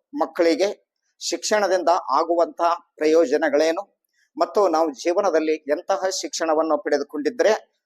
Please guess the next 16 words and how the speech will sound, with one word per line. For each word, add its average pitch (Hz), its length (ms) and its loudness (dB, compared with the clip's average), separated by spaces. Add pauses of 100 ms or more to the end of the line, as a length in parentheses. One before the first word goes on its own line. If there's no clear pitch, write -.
(120)
ನಮ್ಮ 160 180 -2 (160)
ಜೀವನ 175 380 0 (240)
ಸುಖಮಯವಾಗಿ 160 880 0 (120)
ಸಾಗ್ಲಿಕ್ಕೆ 160 520 -2 (120)
ಸಾಧ್ಯ 147 320 0 (100)
ಆಗ್ತಾ 170 340 0
ಇದೆ 160 260 2 (140)
ಅನ್ನುವಂತ 175 560 0
ನಿಟ್ಟಿನಲ್ಲಿ 147 500 -2 (140)
ವಿದ್ಯಾರ್ಥಿಗಳಿಗೆ 156 840 0 (460)
ಮನ 160 260 0
ಮುಟ್ಟುವಂತೆ 190 680 2 (240)
ತಮ್ಮ 160 160 0 (120)
ಒಂದು 143 220 0
ತರಬೇತಿಯನ್ನ 160 760 0
ನಡೆಸಿದರು. 151 540 0